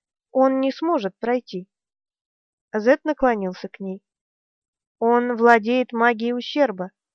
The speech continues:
не только магией превращения. Чары, наложенные на замок, основаны на магии превращения.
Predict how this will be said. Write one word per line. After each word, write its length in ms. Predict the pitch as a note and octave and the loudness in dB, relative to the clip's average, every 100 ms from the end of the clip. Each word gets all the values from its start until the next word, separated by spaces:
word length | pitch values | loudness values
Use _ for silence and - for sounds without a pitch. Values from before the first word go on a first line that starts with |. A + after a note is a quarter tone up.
| _ | _
не 240 | B3+ B3+ B3 | -6 -4 -2
только 340 | F4 D4+ - | -2 -2 -2
магией 380 | G#3 G3+ F#3 G3 | 0 -2 -2 -6
превращения. 840 | G3+ G#3 G#3+ G#3+ - F#3+ F3+ F#3+ _ _ _ _ _ _ - | -4 -2 0 -2 -6 -8 -8 -10 _ _ _ _ _ _ -4
Чары, 360 | E4 E4+ D#4+ | 6 8 8
наложенные 680 | C4+ B3+ C#4 D4 A#3+ A3+ A3 | 6 4 2 0 0 0 0
на 200 | G#3+ G#3+ | 2 0
замок, 440 | G#3 C#4 C4+ G#3 G#3 | 4 2 2 0 -2
основаны 540 | G#3 A#3 A3+ A3+ A3+ | -2 -4 -2 -2 -2
на 140 | A3 | -2
магии 360 | G#3 G3+ G3 A3 | 0 -2 -4 -8
превращения. 880 | B3 A#3+ B3+ C4 - D4+ G#3+ F#3 | -4 -2 0 -2 -4 -6 -6 -8